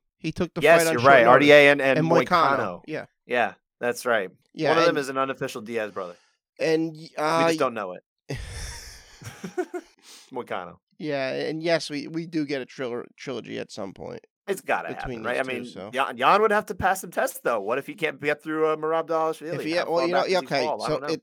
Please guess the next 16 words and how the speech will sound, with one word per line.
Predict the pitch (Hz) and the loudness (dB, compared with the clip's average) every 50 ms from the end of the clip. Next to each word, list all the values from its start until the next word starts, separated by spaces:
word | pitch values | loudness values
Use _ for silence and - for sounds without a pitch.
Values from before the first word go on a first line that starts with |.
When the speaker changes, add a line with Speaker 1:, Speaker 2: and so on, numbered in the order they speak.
| _ - | _ -10
Speaker 1:
it's | 147 147 - - 190 | -10 -8 -6 -4 -4
in, | 180 170 156 - _ - _ - | -2 -4 -4 -6 _ -16 _ -4
all | 143 135 | -4 -2
right, | 113 110 107 - | -2 -4 -6 -10
so | - 139 139 139 | -10 -8 -8 -8
it's | 135 - | -6 -4
in | 165 160 156 | -4 -4 -4
Yan's | 143 139 135 131 131 131 131 127 120 120 - - - - - _ _ _ _ _ _ _ | -4 -4 -4 -4 -2 -4 -4 -6 -8 -12 -14 -18 -20 -20 -20 _ _ _ _ _ _ _
court | - 147 135 127 113 - - _ | -10 -6 -4 -4 -6 -6 -8 _
if | 127 120 - | -12 -12 -10
they | - 107 120 | -10 -10 -8
get | 120 117 110 | -8 -8 -8
a | 107 107 113 - _ _ _ | -8 -10 -10 -12 _ _ _
trilogy | - - 117 110 110 117 110 110 113 | -14 -14 -12 -12 -12 -14 -14 -14 -14
or | 110 113 | -14 -14
not. | 113 110 117 120 - | -14 -14 -16 -16 -18